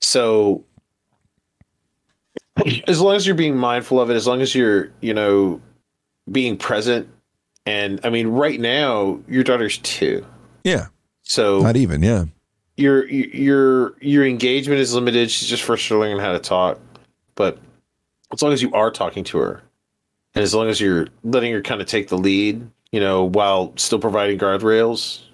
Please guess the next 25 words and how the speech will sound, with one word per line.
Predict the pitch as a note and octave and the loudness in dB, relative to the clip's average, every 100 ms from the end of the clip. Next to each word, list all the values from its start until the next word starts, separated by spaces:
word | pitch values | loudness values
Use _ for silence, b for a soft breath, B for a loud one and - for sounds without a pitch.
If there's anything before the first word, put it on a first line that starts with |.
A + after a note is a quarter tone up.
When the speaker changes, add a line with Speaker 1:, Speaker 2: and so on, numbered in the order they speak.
| _ | _
Speaker 1:
I | |
think | G2 B2 | -8 -4
Speaker 2:
Mm-hmm. | |
Speaker 1:
about, | A#2+ A2 - - - - | 0 -2 -4 -16 -20 -4
I | |
mean, | C3 C3 | 0 0
that's | C3 - | 0 0
the | |
best, | A#2+ A#2+ | -2 0
best | B2 B2 | -2 -2
posture | - G#2+ - | -4 -6 -2
you | B2 A#2 | 0 0
can | B2 | -2
be | A#2 | 0
in | A#2+ | 0
to | A2+ | 0
start | G2 A#2+ B2+ | 0 -2 -2
with. | A2 G2+ _ - | -4 -6 _ -10
Um, | - G#2+ G2+ F#2+ F#2 - _ _ _ - | -2 0 0 -4 -8 -12 _ _ _ -4
and | C3+ | -2
then | C#3 C3 | 0 2
moving | C#3+ E3+ E3 | 4 2 0
forward, | - D3+ E3 C3 | 0 2 2 0
yeah, | C#3 C3+ | 0 0
like, | A2+ C3 - | 0 -2 -2